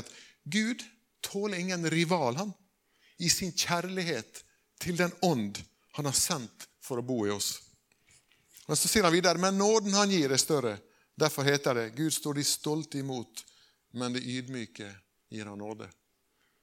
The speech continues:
Det var en som sa, "Tenk på det", sa han. Hvis vi har stolthet, da har vi Gud aktivt imot oss. Tenk at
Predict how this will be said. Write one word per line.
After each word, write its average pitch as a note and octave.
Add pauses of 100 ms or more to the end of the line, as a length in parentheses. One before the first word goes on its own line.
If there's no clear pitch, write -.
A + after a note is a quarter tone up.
(460)
Det C3
var D#3
en C#3+
som -
sa, C3 (240)
"Tenk F3
på C3+
det", A2+
sa A2+
han. G#2+ (800)
Hvis -
vi A#2+
har B2+
stolthet, - (340)
da C3+
har B2+
vi A#2+
Gud B2 (100)
aktivt -
imot B2
oss. - (1120)
Tenk F#3+
at -